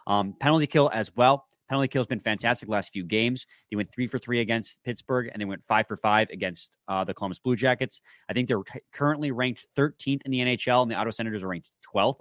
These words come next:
on the penalty kill. So both top fifteen penalty kills through four games. Again, small sample size. So I'm not married to the fact that they're, like,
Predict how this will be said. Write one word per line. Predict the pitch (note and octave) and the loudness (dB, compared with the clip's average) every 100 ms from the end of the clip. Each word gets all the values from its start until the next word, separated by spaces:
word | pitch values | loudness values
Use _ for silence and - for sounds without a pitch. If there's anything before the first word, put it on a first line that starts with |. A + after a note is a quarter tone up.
| - | -6
on | |
the | C3+ | -4
penalty | C3 C3+ C#3+ | 0 0 2
kill. | E3 F3 - _ _ | 4 2 0 _ _
So | - | -4
both | F2+ G#2+ A#2+ | 2 2 2
top | - A#2 - | 2 0 0
fifteen | A#2+ B2 G#2+ | -6 -4 -4
penalty | G#2+ A#2 | -2 -2
kills | A2+ C3 - | -2 -4 -4
through | G#2 G#2 | -6 -4
four | - A2 | 0 2
games. | F#2+ G#2 C3+ | 2 0 0
Again, | G3 F3 | 0 -2
small | - C#3 D3 | -2 6 6
sample | C#3+ C#3+ A2+ | 6 2 0
size. | F2+ D2+ - | -6 -8 -4
So | G#2+ G#2 _ _ | -2 -2 _ _
I'm | A#2+ | 2
not | D3+ D#3 | 6 4
married | B2 C#3 D#3 D#3+ D#3 | 2 6 8 8 6
to | C#3 | 2
the | B2 | 2
fact | - C#3 | 6 6
that | A2+ | 4
they're, | A2+ | 2
like, | A2+ | 2